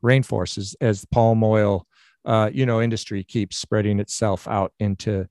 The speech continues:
you know, new terrain. So that, that question of indirect land use change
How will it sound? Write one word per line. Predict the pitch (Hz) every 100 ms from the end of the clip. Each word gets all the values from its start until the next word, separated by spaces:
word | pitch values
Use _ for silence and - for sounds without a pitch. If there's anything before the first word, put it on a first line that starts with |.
| -
you | 117
know, | 113
new | 110 123
terrain. | 113 - 104 110 101 85 87
So | - 113 107 104 - 135
that, | 156 165
that | 147 - _
question | - 165 - 175
of | 127 - 151
indirect | 160 160 165 156 151 143 - -
land | 120 139 151 147
use | 147 139 -
change | - 131 131 131 131 -